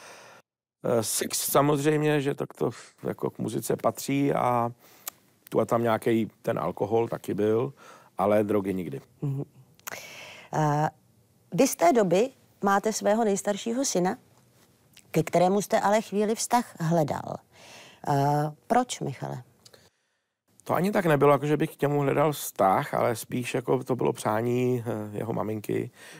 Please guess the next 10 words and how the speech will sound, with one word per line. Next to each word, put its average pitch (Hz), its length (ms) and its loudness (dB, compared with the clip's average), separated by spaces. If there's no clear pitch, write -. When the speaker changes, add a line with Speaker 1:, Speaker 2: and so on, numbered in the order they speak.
Speaker 1:
že 113 140 -2
nechtěla, 107 500 0
aby 101 320 0
se - 500 -6
to - 220 -4
nějak 98 340 -4
jako - 300 -6
moc 107 340 -8
ventilovalo 110 720 -2
ven, 98 260 -2